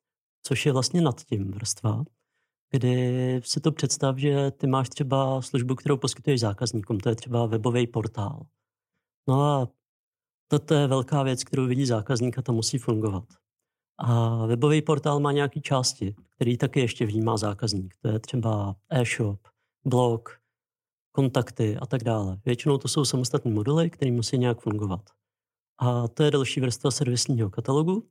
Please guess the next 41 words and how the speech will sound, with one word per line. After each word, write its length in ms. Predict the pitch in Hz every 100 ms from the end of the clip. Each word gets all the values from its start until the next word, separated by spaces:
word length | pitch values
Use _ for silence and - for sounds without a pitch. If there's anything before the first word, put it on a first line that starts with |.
| _
to 80 | 131
je 60 |
ještě 200 | 117 -
něco, 260 | 123 110 135
co 140 | 135
vidí, 480 | 110 104 107 107 107 - -
co 100 | -
vidí 200 | 117 107
zákazník. 640 | 104 101 143 143 196 - - _ _ _ _ -
No 60 |
a 40 | 156
pak 180 | 143 -
už 140 | -
to 160 | 170 160
ale 200 | 156 156
jde 100 | 156
jakoby 760 | 156 156 160 147 165 160 160 156 _ _ _ _ _ _ _
do 120 | 127 127
vrstev, 460 | 135 - 151 139
který 300 | - 143 139
už 120 | 131
by 100 | 139
se 140 | 135 147
měla 220 | 143 139
definovat 440 | 139 151 147 151
firma 280 | - 117 135
sama, 380 | 131 110 107 131
a 20 | -
to 120 | -
jsou 140 | 143
takový 360 | 123 123 127 123
jako 320 | 117 131 117
interní 520 | 117 110 127 127 123
služby, 500 | - 113 104 123 160 - _ _ _ _ _ -
kde 160 | 127 131
už 160 | 131
je 60 | 147
třeba 360 | - 131 123 127
opravdu 440 | 117 127 117 123
rozebran, 720 | 117 120 120 120 117 117 117
že 440 | 113 113 113 113